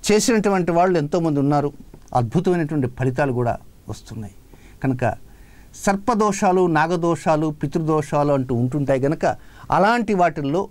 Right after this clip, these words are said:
ఆర్థిక స్థితిగతులను మరికొంత అభివృద్ధి దిశగా తీసుకుని వెళ్ళటానికి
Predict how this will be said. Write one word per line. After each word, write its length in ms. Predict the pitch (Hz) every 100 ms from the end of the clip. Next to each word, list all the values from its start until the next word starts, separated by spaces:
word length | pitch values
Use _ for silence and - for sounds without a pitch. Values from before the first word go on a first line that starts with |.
| - - - 135 175
ఆర్థిక 460 | 226 196 262 - 277 220 - -
స్థితిగతులను 880 | - 202 190 233 240 214 269 285 208 - - 156 180
మరికొంత 540 | 240 226 233 226 208 190 120 - - - - - - - 165
అభివృద్ధి 380 | 185 254 269 254
దిశగా 340 | 226 - 220 208 - - - -
తీసుకుని 420 | 196 196 - 196 151
వెళ్ళటానికి 580 | 165 185 214 254 -